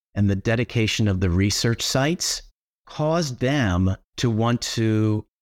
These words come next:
figure out a way that they could continue with the trial regimen. And thinking about some of the rare diseases that we were supporting, the trial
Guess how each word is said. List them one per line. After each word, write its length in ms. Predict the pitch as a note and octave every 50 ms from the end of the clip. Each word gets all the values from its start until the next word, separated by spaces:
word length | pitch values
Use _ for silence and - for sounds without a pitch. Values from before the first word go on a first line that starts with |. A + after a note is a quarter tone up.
| _ _ _ _
figure 360 | - - B2+ A#2 B2+ A#2 A2+
out 200 | A2 G#2+ A2 G#2+
a 40 | G#2
way 400 | G2 F2+ G2+ G2 G2 G2 G2+ G2+
that 220 | F2+ G2 - -
they 160 | - G#2+ A2
could 200 | - - B2+ -
continue 560 | - - A#2 G#2+ - - A2 G2+ G2+ G2+ G2+
with 180 | F#2+ F#2+ F#2+ E2+
the 80 | F#2+ F#2
trial 460 | - - - F#2+ F2+ E2+ F2 E2+ E2
regimen. 520 | D#2+ D2+ D2+ - - - A1 A#1+ A#1 - - _ _ _ _ _ _ _ _ _ _ _ -
And 200 | C3 B2+ A#2 -
thinking 300 | - D#3+ E3 D#3 D3+ B2+
about 280 | G#2+ G#2 G2+ F#2+ -
some 200 | - - B2+ A#2
of 60 | A2
the 100 | G2 G2
rare 300 | F2+ F2+ F#2+ G2+ A2 G#2+
diseases 560 | G2+ G#2+ G2 F2 F2+ G2+ G#2 F#2 F2+ F#2+ E2+ G2
that 180 | F#2 F#2 -
we 100 | G2 G2+
were 120 | G2 F2 F2+
supporting, 720 | - - - - - B2 A#2+ B2 A#2+ G#2 F2+ F2+ F2+ F2+ - _ _ _ _ _ -
the 100 | A2+ A#2
trial 720 | - - - - C#3 D3 E3 F3+ F#3 F#3+ F3+ D#3+ D#3 -